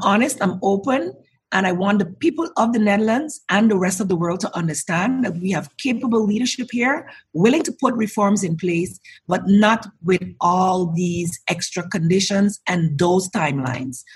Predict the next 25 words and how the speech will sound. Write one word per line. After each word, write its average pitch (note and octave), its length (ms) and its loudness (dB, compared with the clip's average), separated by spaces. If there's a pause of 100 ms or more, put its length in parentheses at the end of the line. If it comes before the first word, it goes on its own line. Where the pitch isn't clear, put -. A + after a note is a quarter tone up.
(260)
We F#3+ 100 2
want G3 340 4
the C4+ 80 2
opportunity A3 840 0
to - 60 -6
be F3 120 -6
self-sufficient, B3 840 -4 (400)
and F3 440 0
the F3+ 80 2
loan A3 400 4
will F#3+ 140 2
be B3 100 2
paid A3+ 220 2
back. E3 300 0 (300)
Just F#3+ 300 2 (320)
let's G3 220 2
get A#3 120 2
it A3+ 120 2
done F#3+ 400 2
with E3+ 160 -4
respect, E3+ 500 -6 (100)
going E3 280 2
backward D#3 460 -2
and D#3+ 180 -6
forward. B2 340 -6